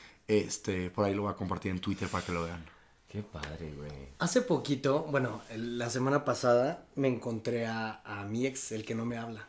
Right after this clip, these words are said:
Speaker 1: Ujú.
Speaker 3: ¿Se acuerdan?
Speaker 1: <laughs>
Speaker 3: Digo,
Speaker 2: Ajá.
Speaker 3: hablando de, yo creo que ese fue el, como el primer amor ya maduro que he tenido.
Speaker 2: Ok.
Speaker 3: Duré cuatro años.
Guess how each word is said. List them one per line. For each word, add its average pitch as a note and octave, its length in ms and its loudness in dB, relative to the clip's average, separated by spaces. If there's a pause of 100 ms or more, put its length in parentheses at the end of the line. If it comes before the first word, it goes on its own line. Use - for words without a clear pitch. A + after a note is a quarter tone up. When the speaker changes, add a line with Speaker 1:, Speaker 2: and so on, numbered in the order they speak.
(180)
Speaker 1:
Ujú. A#2 300 0
Speaker 3:
¿Se A#2+ 100 0
acuerdan? G#3 440 6 (120)
Speaker 1:
<laughs> - 140 -18
Speaker 3:
Digo, D3 160 8
Speaker 2:
Ajá. D3 100 12
Speaker 3:
hablando F3 300 10
de, F#3+ 280 10
yo A3 140 10
creo C4+ 160 8
que - 360 2 (580)
ese G#3 280 6
fue A3+ 180 10
el, A3 100 8
como G#3 200 6
el F#3+ 80 6
primer D#3+ 360 6
amor E3 460 6
ya D#3+ 140 10
maduro D#3 500 8
que D3+ 80 2
he C3 40 4
tenido. B2+ 520 0
Speaker 2:
Ok. E2+ 160 -8
Speaker 3:
Duré A#2+ 260 2
cuatro C#3 300 2
años. B2 360 -2